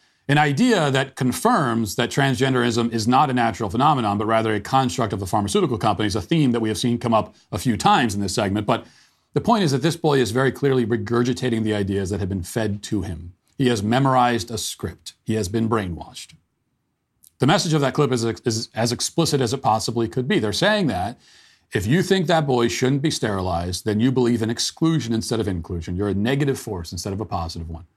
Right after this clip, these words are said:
The governor's the bad guy because he's preventing this young boy from getting sterilized for life, they tell you.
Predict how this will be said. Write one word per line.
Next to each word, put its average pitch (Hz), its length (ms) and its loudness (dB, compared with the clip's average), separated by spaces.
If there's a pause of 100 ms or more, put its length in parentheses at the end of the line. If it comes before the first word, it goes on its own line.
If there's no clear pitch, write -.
(520)
The 113 60 -2
governor's 143 420 2
the 131 60 -2
bad 147 260 2
guy 101 200 -6
because 101 240 -4
he's 113 100 0
preventing 120 460 0
this 110 160 0
young 117 220 0
boy 107 180 0
from 110 160 -4
getting 104 220 -2
sterilized 104 580 -2
for 151 140 -4
life, 110 420 -2
they 98 120 -4
tell 87 200 -4
you. 78 100 -14